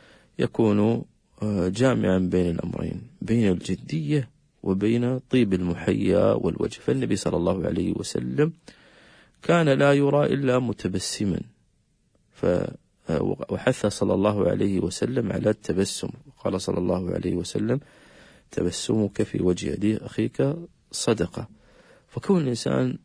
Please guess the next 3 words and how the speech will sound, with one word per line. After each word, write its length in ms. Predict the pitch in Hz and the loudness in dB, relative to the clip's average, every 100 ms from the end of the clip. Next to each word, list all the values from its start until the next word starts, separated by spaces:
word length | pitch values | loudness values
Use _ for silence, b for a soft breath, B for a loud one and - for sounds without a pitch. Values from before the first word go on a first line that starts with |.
| _ - | _ -6
متبسم 760 | 104 92 98 - - 90 90 - - _ _ _ _ 104 | -2 0 0 -2 -2 0 0 -2 -8 _ _ _ _ -4
بش-، 360 | 101 - - | -4 -4 -6
بشوش 800 | 90 - 101 101 95 95 - | -4 -2 2 4 2 0 -6